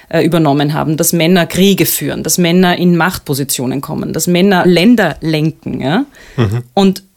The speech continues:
Speaker 1: das ist ja auch eine Bubble, das ist auch eine Annahme. Alleine die Tatsache, dass ich ein Mann bin, gibt mir das Recht,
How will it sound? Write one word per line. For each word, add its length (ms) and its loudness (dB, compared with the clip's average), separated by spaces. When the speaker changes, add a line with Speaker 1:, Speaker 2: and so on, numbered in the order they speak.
Speaker 1:
das 140 0
ist 160 2
ja 100 4
auch 120 0
eine 100 4
Bubble, 380 -2
das 100 -2
ist 80 0
auch 80 0
eine 160 2
Annahme. 560 -2
Alleine 420 2
die 120 -4
Tatsache, 400 -2
dass 120 0
ich 120 -2
ein 160 4
Mann 320 4
bin, 260 4
gibt 300 -2
mir 60 4
das 180 0
Recht, 520 -2